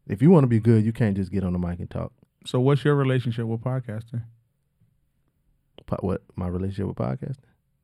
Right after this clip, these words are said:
Speaker 1: Um,
Speaker 2: Personal relationship.
Speaker 1: personal relationship?
Speaker 2: Personal relationship.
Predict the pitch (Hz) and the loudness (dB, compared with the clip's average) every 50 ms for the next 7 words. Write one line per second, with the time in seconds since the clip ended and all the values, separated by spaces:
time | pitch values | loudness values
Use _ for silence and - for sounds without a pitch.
0 | _ _ _ _ _ _ _ _ _ _ _ _ _ _ _ _ _ _ _ _ | _ _ _ _ _ _ _ _ _ _ _ _ _ _ _ _ _ _ _ _
1 | _ _ _ _ _ _ - 92 92 92 90 90 87 87 87 87 - - 143 135 | _ _ _ _ _ _ -4 -2 -2 0 0 -2 -2 -4 -6 -8 -2 0 0 0
2 | 123 - 131 120 113 113 113 110 104 110 107 107 120 117 117 139 - 131 135 139 | 0 -2 -6 -8 -6 -6 -8 -8 -8 -8 -10 -10 -10 -12 -6 0 4 4 4 4
3 | 143 139 135 139 143 143 143 151 156 160 165 165 170 160 - 175 165 156 139 139 | 2 -2 -4 -2 -2 -4 -4 -4 -4 -4 -2 -4 -4 -4 -6 -8 -8 -8 -8 -8
4 | 135 135 147 143 139 | -10 -10 -14 -18 -20